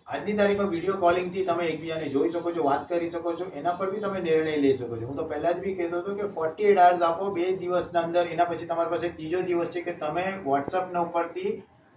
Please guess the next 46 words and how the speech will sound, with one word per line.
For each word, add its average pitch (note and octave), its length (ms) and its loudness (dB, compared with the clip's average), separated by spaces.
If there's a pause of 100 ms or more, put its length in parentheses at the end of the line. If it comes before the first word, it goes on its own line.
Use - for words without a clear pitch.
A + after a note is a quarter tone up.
(540)
forever, F3+ 400 8
એટલે D#3+ 340 2
delete G3 320 2
for D#3+ 160 4
everyone F3+ 420 0
એક E3 200 -4
ઓપ્શન C3+ 300 2
આપ્યું F3 340 2
છે, F#3+ 220 -4
તો F3 60 -10
તમે E3 280 -4
એમાં E3 340 2
ડિલીટ D3 320 2
કરી C3+ 180 -4
શકો A2+ 280 -8
છો. G2 160 -12 (840)
જો F3 200 -2 (220)
ફક્ત D3+ 220 -2
કુંડલી F#3 540 2
જોઈને E3+ 240 0
જ G3+ 180 -2
જો G3 100 0
લગ્ન F3 320 4
કરવાના F3+ 420 6
હોય E3+ 260 6 (240)
તો D#3+ 60 -8
પછી D#3+ 300 -4
પહેલે D#3+ 260 0
કુંડલી D#3+ 420 -2
મંગાવી B2 420 -2
લો. F2+ 100 -6 (1040)
અને E3+ 420 -2
બીજી F3+ 200 -6
બધી F#3+ 460 -2
જો D#3+ 240 0
તમારી D#3 300 0
રિક્વાયરમેન્ટ E3 560 0
હોય F3 100 -4
તો E3+ 120 -4
જરૂરથી E3 440 0
તમે D#3+ 220 -6
એમની D3+ 200 -6
સાથે C#3 220 -6
વાતે A2+ 340 -8
કરી G2 180 -10
લો. F2 260 -16